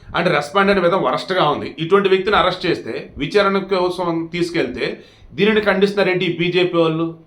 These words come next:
అని చెప్పేసి అంతా అనుకున్నారు. ఈ మూమెంట్లో ఇక బీఆర్ఎస్ వాళ్ళు అయితే మరీ ముఖ్యంగా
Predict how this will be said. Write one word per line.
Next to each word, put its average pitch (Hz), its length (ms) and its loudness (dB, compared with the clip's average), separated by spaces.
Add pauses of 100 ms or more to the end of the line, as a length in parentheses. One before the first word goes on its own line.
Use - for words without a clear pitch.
అని 196 140 2
చెప్పేసి 175 300 -2
అంతా 151 220 -2
అనుకున్నారు. 135 400 -4 (680)
ఈ 170 200 0
మూమెంట్లో 214 420 2 (400)
ఇక 147 100 -6 (140)
బీఆర్ఎస్ 202 420 4
వాళ్ళు 185 140 2
అయితే 180 220 -4
మరీ 180 200 4
ముఖ్యంగా 180 320 0